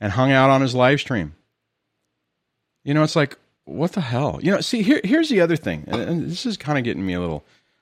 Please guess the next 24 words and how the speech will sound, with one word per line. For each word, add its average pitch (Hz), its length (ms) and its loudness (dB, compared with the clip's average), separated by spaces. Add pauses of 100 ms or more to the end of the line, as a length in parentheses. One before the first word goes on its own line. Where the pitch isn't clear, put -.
hot 202 260 2
on 185 120 6
the 139 80 4
collar, 135 460 -2 (320)
getting 254 140 6
me 254 80 12
a - 20 12
little 240 140 8
frustrated. 123 640 0 (880)
It's 175 160 -4
like, 196 160 0 (1400)
at 196 200 2
the 190 160 6
end 220 180 8
of 202 100 10
the 185 80 6
day, 160 560 6 (640)
kids 202 300 4
wanna 175 280 4
have 156 220 4
a 156 60 2
relationship 135 760 0
with - 260 -8
both 131 380 2